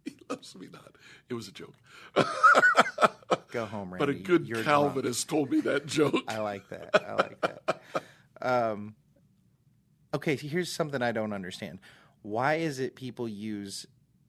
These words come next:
Speaker 2: Wesleyanism as, like, the opposing school of thought to Calvinism?
Speaker 1: It's actually Arminianism.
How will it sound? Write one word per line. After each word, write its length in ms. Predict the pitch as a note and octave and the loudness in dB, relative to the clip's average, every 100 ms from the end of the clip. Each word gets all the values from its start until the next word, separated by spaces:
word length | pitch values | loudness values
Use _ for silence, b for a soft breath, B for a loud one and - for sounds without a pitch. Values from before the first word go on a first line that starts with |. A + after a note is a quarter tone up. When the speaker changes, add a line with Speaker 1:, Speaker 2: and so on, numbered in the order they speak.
| _ - | _ -12
Speaker 2:
Wesleyanism 920 | A2+ A2 G#2+ - A2 G2+ G2 F#2 G2 | -4 -2 -2 -4 -6 -6 -8 -8 -10
as, 240 | - G2 G2 | -10 -10 -8
like, 180 | G2+ - | -10 -10
the 160 | G2+ - _ - | -16 -16 _ -16
opposing 580 | G#2 A#2 G#2+ G2+ G2+ | -10 -6 -6 -6 -8
school 300 | G2 - G2+ | -8 -8 -8
of 80 | G2 | -8
thought 260 | - G2 - | -4 -4 -4
to 60 | |
Calvinism? 680 | - G2+ E2+ E2 D#2 - B1+ - b b b b b b b b | -8 -8 -8 -10 -16 -16 -18 -20 b b b b b b b b
Speaker 1:
It's 160 | C3+ D3 | -6 -2
actually 340 | C#3 - C#3+ | -2 -2 -4
Arminianism. 840 | A#2+ G#2+ A2+ A2+ G2+ E2+ - - | -4 -4 -6 -6 -8 -10 -14 -16